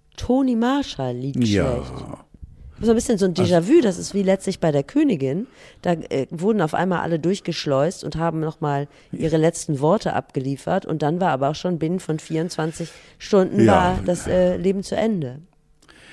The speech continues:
Speaker 2: Äh, Toni, der hat ja selbst, äh, gesagt, was man eben der Klatschpresse hatte nehmen können, dass er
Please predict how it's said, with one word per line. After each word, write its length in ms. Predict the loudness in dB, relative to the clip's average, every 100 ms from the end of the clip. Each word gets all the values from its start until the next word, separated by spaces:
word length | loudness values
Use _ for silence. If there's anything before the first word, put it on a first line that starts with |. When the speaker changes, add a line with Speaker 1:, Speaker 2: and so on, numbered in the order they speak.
| -20 -20 _ -8
Speaker 2:
Äh, 140 | -8 -8 -2
Toni, 420 | 6 8 10 8 4
der 280 | 0 0
hat 120 | 2 4
ja 100 | 4
selbst, 520 | 8 6 6 -4 -4
äh, 240 | -4 -4 -8
gesagt, 540 | -6 0 0 -2 -8 -10
was 320 | -8 -8 -6
man 160 | -4 -4
eben 160 | -4
der 120 | -6
Klatschpresse 680 | -4 -4 -2 -2 -2 -4 -6 -10 _ _ -20 -8
hatte 280 | -4 -2 0
nehmen 260 | 2 2 0
können, 240 | -2 -4
dass 220 | -4 -4
er 420 | -4 -2 -2 -4